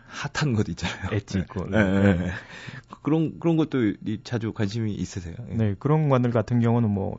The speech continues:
Speaker 2: 신사동 가로수길이나 뭐, 홍대라든가,
Speaker 1: 네.
Speaker 2: 이태원이라든가,
Speaker 1: 네.
Speaker 2: 뭐, 워낙 유명한 동네인 것 같고요.
Speaker 1: 그쵸.
Speaker 2: 예,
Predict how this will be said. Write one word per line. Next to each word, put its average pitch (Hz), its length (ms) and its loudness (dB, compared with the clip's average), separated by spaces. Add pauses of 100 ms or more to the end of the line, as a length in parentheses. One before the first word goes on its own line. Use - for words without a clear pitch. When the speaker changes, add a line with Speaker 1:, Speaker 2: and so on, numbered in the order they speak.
Speaker 2:
신사동 131 360 2
가로수길이나 101 640 -2
뭐, 85 160 -6
홍대라든가, 110 720 -2 (100)
Speaker 1:
네. - 140 -2
Speaker 2:
이태원이라든가, 92 880 0
Speaker 1:
네. 85 340 -2
Speaker 2:
뭐, 92 180 -6
워낙 120 260 2
유명한 101 480 0 (320)
동네인 98 320 0
것 95 80 -6
같고요. 82 480 -8
Speaker 1:
그쵸. 78 380 -8 (100)
Speaker 2:
예, 90 180 -6